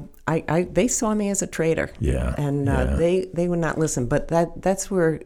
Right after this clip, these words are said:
Speaker 1: the, the church can be so, uh, they, they have such a, an inroad because Jewish people expect Christians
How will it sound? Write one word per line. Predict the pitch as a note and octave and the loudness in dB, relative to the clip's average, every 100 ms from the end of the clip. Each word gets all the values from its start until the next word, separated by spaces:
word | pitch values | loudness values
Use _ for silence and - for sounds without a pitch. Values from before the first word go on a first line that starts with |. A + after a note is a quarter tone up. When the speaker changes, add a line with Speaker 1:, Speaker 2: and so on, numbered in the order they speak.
| - | -6
Speaker 1:
the, | D#3 C#3+ C#3 - - | -4 -4 -8 -12 -8
the | C3+ | -8
church | B2+ - - G#3 G3 - - - - | -8 -8 -2 2 2 2 -4 -8 -6
can | D#3+ | -4
be | D3 D3 | -2 -4
so, | C#3+ - - E3+ F3 E3 E3 - - - - - - | 0 0 4 6 6 2 -4 -14 -20 -20 -20 -12 -4
uh, | D3 C#3+ C#3 C3+ - | 0 0 0 -2 -4
they, | - | -4
they | - - | -2 2
have | D#3+ D3 | 2 0
such | A3 G#3+ - - | -4 -4 -8 -2
a, | D3+ C#3+ C#3 - - - | -2 -2 -6 -12 -20 -2
an | D3 C#3 | 0 2
inroad | F3 F#3 E3+ C3+ F2+ - - - - - | 4 4 4 4 2 -2 -8 -16 -10 -4
because | E3 - F3 E3 - | -2 2 2 2 -2
Jewish | - C4+ - | 0 0 2
people | B3 - F3 | -2 0 0
expect | D#3+ - E3 E3 - | 0 -2 0 0 -2
Christians | - C3 - E2 - - | -2 -2 -2 -4 0 -2